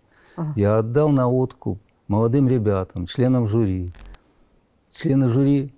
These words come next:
Speaker 2: были определены только в последнюю минуту, для того, чтобы на них не могло оказываться никакого давления. Сидели они в разных местах.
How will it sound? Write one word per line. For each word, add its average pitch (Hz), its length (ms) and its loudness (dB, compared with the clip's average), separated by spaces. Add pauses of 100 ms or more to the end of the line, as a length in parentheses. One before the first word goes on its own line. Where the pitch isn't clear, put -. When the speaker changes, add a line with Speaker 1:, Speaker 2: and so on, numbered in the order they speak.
Speaker 2:
были 113 380 2
определены 117 720 0
только 117 200 -2
в 98 60 -6
последнюю 113 520 0
минуту, 107 380 2
для 92 160 0
того, 104 160 0
чтобы 98 220 -6
на 110 80 0
них 110 220 -2
не 107 80 0
могло 107 320 2
оказываться 98 500 -2
никакого 104 480 -2
давления. 90 680 -2
Сидели 120 380 -2
они 123 200 -2
в 117 60 -2
разных 104 360 -2
местах. 95 560 -6